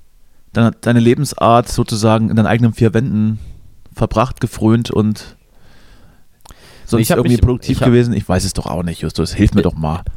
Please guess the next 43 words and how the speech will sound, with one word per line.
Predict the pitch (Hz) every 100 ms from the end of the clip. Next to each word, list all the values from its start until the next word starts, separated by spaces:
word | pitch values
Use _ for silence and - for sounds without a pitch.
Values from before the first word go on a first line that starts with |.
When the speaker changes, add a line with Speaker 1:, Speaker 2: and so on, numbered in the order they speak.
| - - - -
Speaker 2:
Äh, | 117
du, | 110
ich | 107
hab, | 113 -
ich | 104
hab | 110 - -
d-, |
im | - 113 110
Darknet, | 107 117 120 104 -
ähm, | 101 98 98 92 - - - - - - -
einen |
Shop | 117 127 123
für | - 101
Crystal | 120 - 101
Meth | 113
eröffnet. | 82 82 78 - 110 - - -
Speaker 1:
Hm, | 156 175 98
sehr | -
Speaker 2:
Das | -
Speaker 1:
gut. |
Speaker 2:
wollte | 120
ich | 127
lange | 113 143 139
schon | 113 110
machen. | 107 131 135 - - - _ _ _ _ _ - -
Und | 110 117
jetzt | 117 143
hatte | 123
ich | 123
aber | 113
die | 110
Zeit, | 113 107
bei | 98
Corona | 95 104 131
kommst | 117 120 143
du |
ja | 143
zu | -
Sachen, | 107 113 143 123
die | 113
sonst | 104 127 -
nicht | 117
so, | - 117 104